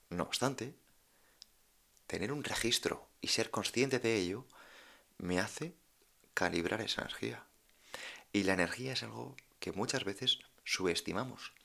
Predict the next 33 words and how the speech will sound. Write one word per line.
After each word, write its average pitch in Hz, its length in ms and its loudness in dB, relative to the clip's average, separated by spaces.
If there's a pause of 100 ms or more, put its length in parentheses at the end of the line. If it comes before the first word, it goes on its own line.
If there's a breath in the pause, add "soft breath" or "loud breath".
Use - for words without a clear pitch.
(220 loud breath)
Hay - 80 -4
personas 139 320 2
que - 120 0
olvidan 113 480 -2 (840 soft breath)
este - 200 0
principio 113 520 -4 (760)
y 90 100 -2
caminan 110 380 0
por 113 120 -4
la 95 60 -6
vida 107 220 -8
sin - 340 0
energía. 127 480 -6 (520 loud breath)
Se - 200 4
les 85 200 6
agota. 120 400 2 (360)
Empiezan 101 320 2
a - 20 4
decir, 95 180 -2
"No, 147 180 -2
es - 80 0
que 139 120 -2
me 131 60 -4
he 123 40 -6
quedado 120 200 0
sin 95 120 -6
energía. 82 380 -6
No, 123 140 -2
es - 80 -8
que - 100 -8
no 67 60 -6
tengo - 220 -6
fuerza". - 360 -6